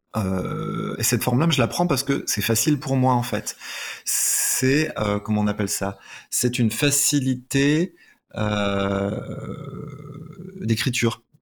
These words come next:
C'est plus facile que d'avoir un seul personnage et le dérouler.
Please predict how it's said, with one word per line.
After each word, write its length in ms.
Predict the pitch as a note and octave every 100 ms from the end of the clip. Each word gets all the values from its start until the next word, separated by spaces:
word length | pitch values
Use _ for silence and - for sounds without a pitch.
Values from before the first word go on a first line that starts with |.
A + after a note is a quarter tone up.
| _
C'est 140 | - G2+
plus 120 | B2+
facile 380 | C3+ B2 D3+ C#3+
que 100 | B2+
d'avoir 360 | A2+ G#2+ A#2+
un 60 | A#2
seul 160 | A#2+
personnage 540 | A2 A2+ - A2+ A#2+ A2+
et 40 |
le 140 | G#2+ G#2+
dérouler. 420 | G#2 G#2 G2+